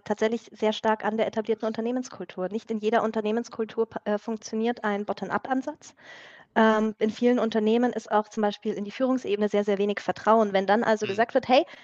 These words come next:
Speaker 1: das ist unser neuer, ne, das ist unsere neue Führungskultur. Viel Spaß damit. Ihr kriegt das schon hin, ihr Mitarbeitenden“, dann wird da natürlich nichts passieren, weil die Leute mega unsicher sind. Also,
Speaker 2: Mhm.
Speaker 1: ich würd sagen, gerade in traditionalistisch geprägten Unternehmen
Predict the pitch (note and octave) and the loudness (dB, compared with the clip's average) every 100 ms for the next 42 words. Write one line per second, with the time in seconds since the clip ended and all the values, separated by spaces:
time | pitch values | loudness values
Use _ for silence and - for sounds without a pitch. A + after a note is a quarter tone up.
0 | - C#4+ E4+ C4+ C#4+ C4+ B3+ B3+ B3 A#3+ | 4 4 6 4 6 6 6 6 6 4
1 | C#4+ D#4 D4 C4+ A#3+ B3 A#3+ A#3+ A#3 - | 2 2 0 -2 -4 -2 2 2 0 -2
2 | D#4+ F4 - F4+ - E4 D#4+ E4 - - | -4 -4 -4 -6 -2 4 4 4 -8 2
3 | E4+ - C4+ E4 - B3+ C#4 - - B3+ | 4 8 10 10 8 6 6 2 -8 -2
4 | C#4 - - C#4 - C4+ C4 D#4 B3 B3 | -2 -2 0 -2 0 0 0 0 0 0
5 | A3+ G#3+ B3 B3+ A3+ A#3+ A3+ G#3+ A#3 A3+ | 2 2 2 -2 0 0 -2 -2 -2 -4
6 | G3+ - - G#3 E4 C4 G3+ F#3+ G3 G#3 | -6 -10 -10 -4 -2 0 -2 -4 -4 -4
7 | G#3+ F#3+ A3 G#3 F3+ C#3+ C#3 - - _ | -2 0 -2 -4 -8 -10 -10 -14 -18 _
8 | - - - - G#3+ G#3 G3+ _ _ - | -20 -20 -18 -2 2 2 0 _ _ -12
9 | G#3+ A#3 A3 A3+ G#3+ G3+ B3+ B3+ B3 A#3 | -2 0 6 4 6 6 8 6 2 -2
10 | A3+ - A#3 G#3 D4+ - - B3 - A3 | -4 -2 0 2 0 -4 -6 -6 0 2
11 | A3 - G#3+ A3 G3+ G#3 B3+ D4 | 2 0 -4 -2 -2 0 0 0